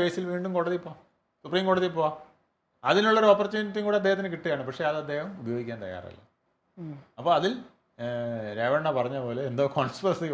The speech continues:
Speaker 1: ഉണ്ടോ എന്നുള്ളത്, ഏഹ്, തീരുമാനിക്കേണ്ടിയിരിക്കുന്നു, ആലോചിക്കേണ്ടിയിരിക്കുന്നു.
Speaker 2: ഓക്കെ, എന്തായാലും വരുന്ന ദിവസങ്ങളിൽ കാണാം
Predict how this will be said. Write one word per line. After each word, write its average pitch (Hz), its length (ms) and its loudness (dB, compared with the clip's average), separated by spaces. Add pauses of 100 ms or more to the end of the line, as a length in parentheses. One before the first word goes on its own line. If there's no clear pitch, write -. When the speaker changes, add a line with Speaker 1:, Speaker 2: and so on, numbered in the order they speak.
Speaker 1:
ഉണ്ടോ 147 200 -4 (120)
എന്നുള്ളത്, 127 360 -6 (880)
ഏഹ്, 117 260 0 (280)
തീരുമാനിക്കേണ്ടിയിരിക്കുന്നു, 117 880 -10 (100)
ആലോചിക്കേണ്ടിയിരിക്കുന്നു. 92 880 -10 (640)
Speaker 2:
ഓക്കെ, 143 220 -8 (100)
എന്തായാലും 202 380 8
വരുന്ന 196 260 6
ദിവസങ്ങളിൽ 240 480 6 (100)
കാണാം 220 300 10